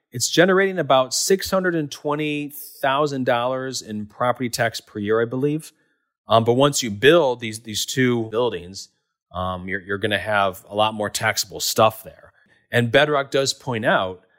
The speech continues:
um, you know, when it's applying for these subsidies, that, that right now you can get a hundred percent of, of nothing, um, which is, you know, you know, under a million, or, you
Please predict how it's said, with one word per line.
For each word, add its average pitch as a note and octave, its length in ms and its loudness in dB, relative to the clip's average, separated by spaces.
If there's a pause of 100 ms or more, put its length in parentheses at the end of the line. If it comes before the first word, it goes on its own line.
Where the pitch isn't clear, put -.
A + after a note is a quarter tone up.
(320)
um, F#2+ 420 -6
you G#2+ 140 -6
know, G2+ 240 -6
when A2+ 160 -2
it's G2+ 100 -2
applying G#2 360 -2
for G2 120 -14
these F2+ 160 -8
subsidies, F#2+ 520 -6
that, G2 260 2
that G2+ 160 -2
right G#2 240 2
now A#2+ 180 2
you A2+ 180 0
can A2 120 -10
get G#2+ 120 2
a G2+ 100 4
hundred C3+ 280 0
percent A#2 480 0 (100)
of, G2 200 -12
of F#2 180 -14
nothing, A#2+ 540 0 (580)
um, G#2 540 2
which G2+ 200 -4
is, G2 480 -4
you G2 180 -6
know, F2+ 300 -4 (560)
you G2 120 -4
know, F#2+ 60 -2
under G#2 260 2
a F#2 40 -2
million, F#2 460 -6 (400)
or, C3 440 6
you B2 140 -12